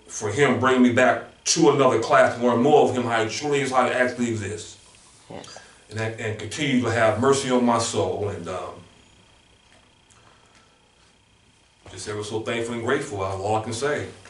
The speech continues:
Speaker 1: Um, and as a moderation states in every class that's being held all across the world, that this is a school and it is not a church, all right? And, um, we come to class,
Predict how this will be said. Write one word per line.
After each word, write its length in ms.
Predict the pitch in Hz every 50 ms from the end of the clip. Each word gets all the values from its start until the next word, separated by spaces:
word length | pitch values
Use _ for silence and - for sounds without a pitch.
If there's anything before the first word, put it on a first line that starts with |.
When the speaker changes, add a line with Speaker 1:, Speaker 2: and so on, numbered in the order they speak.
| - - - - -
Speaker 1:
Um, 420 | 104 101 98 95 95 92 90 87 - - _ _ _ - - - - - - _ -
and 80 | 117 123
as 140 | 123 127
a 60 | 127 123
moderation 520 | 135 147 156 147 151 151 147 - - 123
states 360 | - - - 156 147 147 -
in 60 | 127
every 180 | 135 143 147 151
class 360 | - - 165 160 147 135 135
that's 100 | 139 -
being 160 | 143 135 135
held 300 | 127 117 143 143 127 127
all 260 | 120 139 151 156 156 156
across 400 | - 165 156 156 156 156 - -
the 100 | 151 143
world, 460 | 143 160 156 143 131 123 123 117 117
that 320 | 120 113 117 117 - 104
this 300 | - 160 160 156 - -
is 160 | 160 143 139
a 140 | 151 143 143
school 600 | 131 - - - 165 170 170 - - - - - - - - - - - - - - - - - 110
and 180 | 107 107 - - -
it 300 | 160 160 160 160 - 123
is 160 | 123 123 117
not 340 | 123 139 143 147 - - 139
a 160 | 143 147 139
church, 560 | - 202 208 - - - - - - - - - - - - - - - - - - - - -
all 120 | 101 101 110
right? 280 | 117 123 - - - - - - - - - - - _ _ - - - _ _ _
And, 280 | 117 117 117 117 117 117
um, 560 | 113 113 110 107 104 101 98 95 92 92 95 - - _ _ _ _ 113
we 120 | 117 113
come 520 | 117 - 165 160 156 151 151 151 151 - - -
to 120 | - 143
class, 680 | 131 - 160 143 131 127 123 120 120 123 - - -